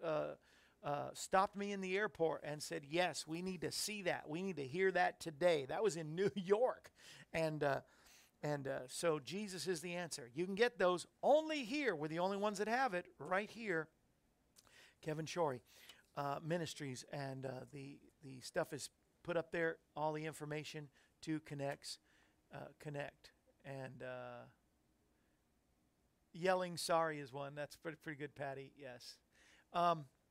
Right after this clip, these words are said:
and, uh, or call eight four four forty-seven Kevin,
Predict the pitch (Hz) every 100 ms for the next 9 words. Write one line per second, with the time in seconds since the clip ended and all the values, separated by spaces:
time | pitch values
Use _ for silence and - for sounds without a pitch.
0 | _ - _ _ _ _ _ _ _ _
1 | _ _ _ _ _ _ 175 170 170 165
2 | 165 156 151 147 143 143 147 143 - 170
3 | 185 175 180 175 165 - 170 160 175 160
4 | - 170 156 135 202 269